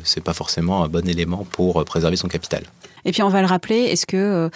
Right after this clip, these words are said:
Speaker 2: le tabac, euh
Speaker 1: L'alcool aussi, hein. Sur la récupération musculaire, l'alcool, c'est néfaste. Que sur les gains aussi, euh, qu'on peut avoir avec le sport, eh ben, l'alcool, ça, ça peut être néfaste aussi.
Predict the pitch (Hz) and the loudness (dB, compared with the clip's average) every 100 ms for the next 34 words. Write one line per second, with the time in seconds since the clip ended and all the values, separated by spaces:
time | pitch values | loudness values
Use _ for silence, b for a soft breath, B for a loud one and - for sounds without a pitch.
0 | B B B 175 247 220 190 190 190 190 | B B B 0 2 4 6 6 6 4
1 | 160 156 156 156 160 85 85 95 104 87 | 4 2 2 0 0 -2 2 4 4 4
2 | - 101 117 104 92 87 - 85 85 87 | 0 -2 -2 -6 -4 0 4 4 2 0
3 | - 78 - 98 101 107 107 110 98 - | -2 0 2 0 0 0 0 0 -2 -4
4 | - 87 90 85 82 85 85 - 80 80 | -2 0 0 -2 -2 -4 -4 -4 -6 -6
5 | 78 95 107 104 - - 82 82 92 92 | -2 0 2 0 -2 -2 -2 0 2 4
6 | 92 82 - 90 87 85 82 82 82 85 | 4 2 0 0 0 0 0 -2 -2 -4
7 | 85 82 80 87 82 80 76 82 - 80 | 2 2 4 2 2 0 0 -2 -2 -8
8 | - 87 85 82 82 85 82 - 85 82 | -2 4 4 2 -2 -6 -4 0 2 2
9 | 82 78 - 80 - - 78 85 85 82 | 0 0 -2 -4 -4 -4 -2 -2 0 0
10 | - - 92 | 0 2 0